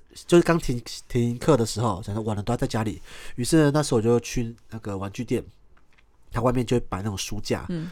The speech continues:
Speaker 2: 搜刮。
Speaker 1: 对，我就搜刮大概六七本吧。
Speaker 2: 嗯。
Speaker 1: 嗯，然后就带回家。隔天是六日，一个礼拜六就玩完了。
Speaker 2: 没了。
Speaker 1: 没了，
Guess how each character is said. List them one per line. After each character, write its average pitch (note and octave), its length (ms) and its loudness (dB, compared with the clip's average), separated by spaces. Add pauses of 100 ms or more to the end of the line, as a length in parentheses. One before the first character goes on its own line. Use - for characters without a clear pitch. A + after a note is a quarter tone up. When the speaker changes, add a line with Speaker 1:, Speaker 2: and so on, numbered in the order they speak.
Speaker 2:
搜 F3 280 2
刮。 D#3+ 360 -2
Speaker 1:
对， - 80 -2
我 F#2+ 80 0
就 A2+ 100 -2
搜 B2 240 4
刮 A#2 320 2 (320)
大 A#2+ 140 -4
概 G#2 340 -2 (140)
六 C3 160 0
七 - 220 -2
本 A2 160 -6
吧。 - 240 -12
Speaker 2:
嗯。 E3+ 200 -4 (140)
Speaker 1:
嗯， - 60 -18 (160)
然 D2+ 100 -12
后 F#2+ 100 -8
就 G2+ 140 -4
带 F#2+ 160 -6
回 G2 140 -6
家。 - 260 -8 (480)
隔 A#2+ 160 0
天 C#3 160 2
是 C#3+ 140 0
六 C3 200 6
日， A2+ 280 0 (420)
一 - 80 -4
个 C#3 100 0
礼 G#2+ 120 -2
拜 - 160 4
六 A#2+ 120 2
就 A#2 140 -2
玩 G2 180 -2
完 D#2+ 160 -8
了。 C#2+ 160 -14 (380)
Speaker 2:
没 E3+ 240 -6
了。 E3 160 -8 (160)
Speaker 1:
没 G2+ 220 -4
了， F#2 260 -6